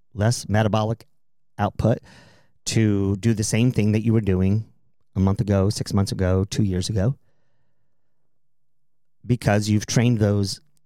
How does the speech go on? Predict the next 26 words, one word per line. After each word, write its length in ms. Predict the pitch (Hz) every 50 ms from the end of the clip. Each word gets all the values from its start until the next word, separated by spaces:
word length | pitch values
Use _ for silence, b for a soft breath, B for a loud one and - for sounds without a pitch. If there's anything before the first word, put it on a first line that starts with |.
| _ _ _ _ _ _ _ -
capacities 560 | - 110 - 98 95 101 - - 113 98 107
and 80 | 101
capabilities 640 | - - 107 - 104 101 104 95 98 98 101 113 -
to 100 | - 104
the 80 | -
point 280 | - - 95 92 104 -
where 200 | - 95 95 98
they're 260 | 92 95 104 107 101 - _ -
more 160 | 101 90 92
effective 320 | 98 - 95 90 - 107 101
at 80 | 107
doing 240 | - 170 196 185 135
that. 200 | 101 90 101 - -
And 140 | - 110 104
so 100 | - 117
therefore 340 | 104 107 110 - - 110 104
you 280 | 95 101 110 107 101 - _ _ _ _ _
use 240 | - 98 110 107 98
less 200 | 107 113 123 -
energy 440 | 131 139 135 113 113 117 117 135 - - _ _ _ _
to 100 | - -
move 500 | 107 101 107 110 104 104 104 104 101 - b b b b b b b b b
at 100 | 127 -
the 80 | - 98
same 340 | - - 165 185 180 170
pace, 400 | 147 - - 101 92 110 135 -